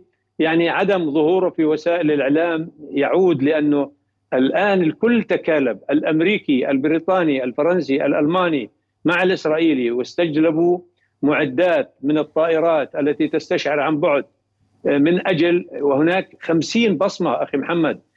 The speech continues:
خمسين بصمة للإنسان يمكن لهذه الطائرات أن تتلمس وجوده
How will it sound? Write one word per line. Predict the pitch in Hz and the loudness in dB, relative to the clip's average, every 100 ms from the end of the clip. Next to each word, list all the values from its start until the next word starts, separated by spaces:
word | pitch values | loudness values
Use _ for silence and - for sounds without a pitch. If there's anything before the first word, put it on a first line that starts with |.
| _ | _
خمسين | - 151 156 - 220 196 147 | -4 0 0 0 0 2 2
بصمة | 185 - 147 | -2 0 0
للإنسان | 151 196 175 160 160 160 170 175 _ _ - | 2 2 0 -2 -2 0 -2 -6 _ _ -2
يمكن | 165 202 - 165 | 2 2 0 0
لهذه | 151 151 151 170 156 151 | 2 2 0 0 0 -2
الطائرات | 156 156 160 151 160 180 170 | -2 -2 0 0 0 0 -2
أن | 156 147 | -4 -2
تتلمس | 151 156 170 175 180 175 | -2 0 0 0 0 0
وجوده | 190 226 214 151 | 0 2 2 0